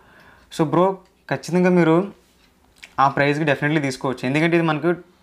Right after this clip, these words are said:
టూ, ఆ, టూ to త్రీ కే లోపల ఉంటుందన్నమాట ఈ మైకు. కాకపోతే నేను already మైక్ కొన్నా, ఇదే ప్రైస్ కొన్నానో ఏం కొన్నా నాకైతే ఐడియా లేదు. ఇక్కడ స్క్రీన్ మీద వేస్తే మీరు చూడొచ్చు, స్క్రీన్ మీద నేనైతే కొన్నది రేట్ అయితే.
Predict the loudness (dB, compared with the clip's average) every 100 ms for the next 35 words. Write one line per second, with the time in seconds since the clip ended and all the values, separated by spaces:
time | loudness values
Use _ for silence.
0 | _ -8 -6 -4 -4 -6 -8 -10 -6 -6
1 | -4 -2 0 2 2 2 2 0 0 0
2 | 2 0 -2 -2 -2 -2 -4 -4 -4 -4
3 | -6 -8 -8 -20 -20 -8 -4 -2 -2 -2
4 | 0 2 4 2 2 0 0 0 0 0
5 | 0 0 0 -2 -2 -4 -2 0 0 -2
6 | -4 -2 -2 -2 0 0 0 -2 -2 -4
7 | -8 -8 -6 -2 -2 -2 -6 -4 -4 -4
8 | -8 -4 -2 -2 -2 -2 -2 -2 -2 -4
9 | -2 0 0 0 -2 -4 -4 -10